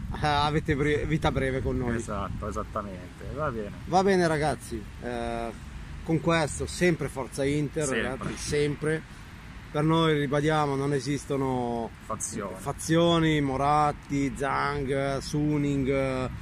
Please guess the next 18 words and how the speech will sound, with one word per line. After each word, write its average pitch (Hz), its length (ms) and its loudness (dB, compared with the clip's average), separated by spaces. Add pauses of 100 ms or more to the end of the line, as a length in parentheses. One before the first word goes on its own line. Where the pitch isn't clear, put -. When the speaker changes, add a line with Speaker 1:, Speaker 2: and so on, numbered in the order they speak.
(280)
Speaker 1:
Pellegrini 160 680 6
all'epoca. 143 800 2
Speaker 2:
Esatto. 95 320 -6 (160)
Speaker 1:
Per 139 100 -2
noi 165 140 6
esiste 143 340 0
solo 147 240 0
l'Inter 143 540 0
e 139 160 -4
basta. 120 440 -4
Speaker 2:
E 113 80 -10
godiamo. 113 300 -4
Speaker 1:
Però 208 160 6
quando 156 200 2
bisogna 156 320 4
dare 151 200 4
dei 139 160 2
meriti, 135 500 0